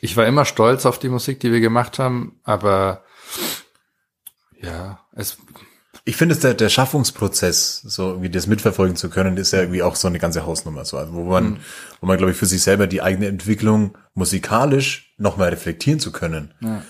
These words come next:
Speaker 2: das ist viel wert.
Speaker 1: Ja, und, und vor allem
Speaker 2: So,
Speaker 1: es
Speaker 2: und das ist bei euch auch das Krasse, ich meine, ihr seid seit über, seit über zehn Jahren zusammen, seit
Speaker 1: Ja.
Speaker 2: elf Jahren
Speaker 1: Ja.
Speaker 2: und könnt quasi nach und nach an den einzelnen E Ps und irgendwie auch, auch, ähm, L Ps feststellen, so, okay, krass, was wir damals gemacht haben, aber es wird mehr.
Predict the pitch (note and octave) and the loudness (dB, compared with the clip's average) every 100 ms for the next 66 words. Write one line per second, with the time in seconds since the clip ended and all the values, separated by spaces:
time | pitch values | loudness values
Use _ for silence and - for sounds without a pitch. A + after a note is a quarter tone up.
0 | - - F2+ E2+ - - A2 F2 E2 C#2 | -18 -6 -2 0 -2 -2 -2 -2 -4 -4
1 | - - B2+ D3 - C3+ B2 C#3 C#3 C3+ | -8 -4 -2 -2 -4 -6 -4 0 0 0
2 | G2+ G2+ C3 - E3+ F#3 D#3+ D3+ F#3+ D#3+ | 0 2 2 2 2 2 0 0 -2 0
3 | A#2+ A2+ B2+ A#2 B2+ D3+ D3+ C#3+ A2+ B2+ | 2 2 2 0 0 0 0 0 -4 -2
4 | D3+ C#3+ C3+ C3 A2 G#2 - D3 D3 C#3 | -2 0 0 0 -2 -2 -2 0 -2 0
5 | C3 B2+ C#3 D3+ E3+ E3 - - - C3 | 0 0 2 0 -2 -6 -20 -20 -8 0
6 | A#2+ A#2+ A#2 - C3 C3+ - A#2+ A#2 B2+ | 2 2 0 -6 -2 -2 0 0 2 2
7 | B2+ B2 _ _ _ _ _ _ _ _ | 2 0 _ _ _ _ _ _ _ _
8 | _ _ _ - G#2 A#2+ D#3+ D3 D3 D#3 | _ _ _ -8 0 2 4 2 4 2
9 | A#2 A#2 A#2+ B2 B2 B2 B2 A#2 - E3 | 0 -2 0 0 2 2 2 -2 0 0
10 | E3 B2 A#2 A#2 A2+ B2+ A2+ F#2+ - A2 | 0 0 2 2 0 -2 -6 -6 -2 0
11 | G#2+ A2+ C#3 C3 C3+ - - _ - - | 0 0 -2 -2 -2 -2 -8 _ -10 -4
12 | B2 - B2+ A#2 A#2 - D3 F2+ - G#2+ | -2 0 0 2 0 2 2 2 -4 -6
13 | - - - A#2+ C3+ - C3+ A#2+ C#3 D3 | -2 0 0 0 0 -2 -4 -2 -2 0
14 | G#2 A2+ A#2 G2+ F2+ A2 G#2 D#2 D#2+ | 0 0 0 -2 0 2 2 -2 -12